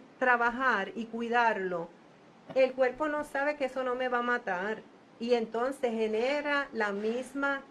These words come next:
eh, energía, como si me estuviera persiguiendo un león, <laughs> como si estuviera un fuego. O sea, es a-, increíble nuestro organismo. Nosotros hemos evolucionado mucho, pero nuestro cuerpo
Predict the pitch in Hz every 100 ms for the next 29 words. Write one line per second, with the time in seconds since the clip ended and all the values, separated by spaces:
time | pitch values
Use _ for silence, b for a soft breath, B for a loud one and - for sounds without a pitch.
0 | - - - - - 226 226 220 226 214
1 | 254 381 320 208 - 240 233 226 240 226
2 | 226 - 220 202 214 262 262 262 262 254
3 | 254 233 208 202 214 - - 427 440 -
4 | 311 - - 359 - 392 - 403 - -
5 | - - - 240 285 285 285 277 277 262
6 | 247 247 302 - 220 220 254 233 233 254
7 | 214 - 240 262 - - 262 302 - -
8 | - - 254 254 269 226 240 320 247 202
9 | 196 - 202 220 226 - 214 208 202 233
10 | 262 240 226 196 214 240 277 294 277 262
11 | 254 254 240 254 262 262 208 190 180 190
12 | 190 185 185 226 254 - 180